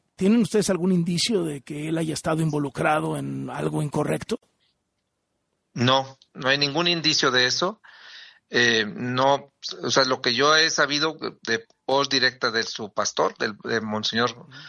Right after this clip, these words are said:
Speaker 2: José de Jesús, es que no encontraba él, eh, alguna amenaza o alguna situación que él anduviera como en alguna especie, es, eh, digo, algún tipo de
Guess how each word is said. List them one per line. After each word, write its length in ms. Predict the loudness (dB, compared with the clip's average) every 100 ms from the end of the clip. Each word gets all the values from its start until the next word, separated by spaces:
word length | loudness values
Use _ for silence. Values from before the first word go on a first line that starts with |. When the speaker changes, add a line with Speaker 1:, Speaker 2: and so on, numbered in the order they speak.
| -14
Speaker 2:
José 280 | -2 2 4
de 120 | 4
Jesús, 400 | 2 -2 -2 -2
es 180 | -2 -2
que 400 | 0 0 0 -4 -16 -20 -20 _ -4
no 220 | 2 2
encontraba 760 | 2 0 -4 0 2 4 4
él, 360 | 2 0 -2 -8 _ _ _ _ _
eh, 340 | -4 0 2 2
alguna 360 | 2 0 0
amenaza 500 | 0 0 -2 0 0
o 80 | 0
alguna 400 | -2 -2 0 0
situación 560 | -2 -4 0 0 0 -2
que 140 | 0 0 0
él 180 | -2 0
anduviera 720 | 0 -2 -4 -2 2 2 0 _ -20 _ _ _ _ _
como 400 | -4 -2 0 0
en 140 | 2 0
alguna 320 | -2 -2 -2
especie, 540 | -4 -2 -2 0 0 0 -2 -4 -6
es, 220 | -4 -4
eh, 200 | -4 -2
digo, 240 | 0 2
algún 540 | 2 0 -2 -4 -4 -4
tipo 320 | -4 0 0
de 480 | 2 0 -2 -4